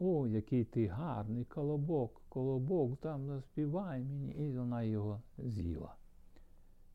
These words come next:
Я знав, що то казка. Видима людьми.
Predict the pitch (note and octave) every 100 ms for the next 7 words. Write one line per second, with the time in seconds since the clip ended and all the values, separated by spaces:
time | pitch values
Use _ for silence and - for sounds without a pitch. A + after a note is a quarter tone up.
0 | - - - - A2+ G#2 G2 F#2+ F#2 A2
1 | A2+ - - - - G#2+ A2+ - D3 -
2 | F2+ - - - - - - - - -
3 | - C3+ G#2 G2 F#2 F#2+ - - - -
4 | - - G#2+ G#2+ D3+